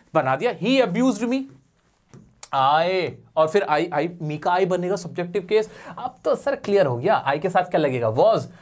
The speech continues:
"I was abused by him", ये सेंटेंस मेरा इसमें बन गया आसानी से, कोई दिक्कत कुछ भी नहीं।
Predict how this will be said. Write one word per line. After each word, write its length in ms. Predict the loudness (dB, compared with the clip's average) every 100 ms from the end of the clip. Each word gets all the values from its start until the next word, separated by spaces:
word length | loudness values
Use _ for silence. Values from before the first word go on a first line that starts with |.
| -12 -2
"I 300 | 2 2 0
was 500 | 0 0 2 2 -2
abused 960 | -6 -4 -4 -6 -2 0 2 0 0 0 -2 -6 -6
by 300 | 0 2 2 -4
him", 100 | -8 -10 -10 -6
ये 100 | -4
सेंटेंस 420 | -6 -8 -8 -8
मेरा 120 | -8
इसमें 240 | -8 -8 -8
बन 140 | -4
गया 100 | -2
आसानी 280 | -2 -2 -2
से, 160 | -4 -6 -4 2
कोई 120 | 4
दिक्कत 440 | 4 4 2 2 -2
कुछ 180 | 0
भी 140 | 0 0
नहीं। 140 | -2